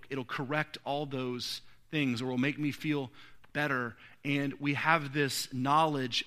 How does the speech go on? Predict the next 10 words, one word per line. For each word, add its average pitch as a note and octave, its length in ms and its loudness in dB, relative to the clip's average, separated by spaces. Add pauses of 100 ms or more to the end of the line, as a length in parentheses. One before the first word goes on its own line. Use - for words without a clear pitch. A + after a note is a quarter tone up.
of D3 280 0
God C3 360 2
without C3 380 -2
being C#3 240 0
able C3+ 220 -2
to C3+ 160 -4
know C#3+ 240 0
him C3+ 220 -2
intimately, C3+ 500 -2
because B2+ 320 -4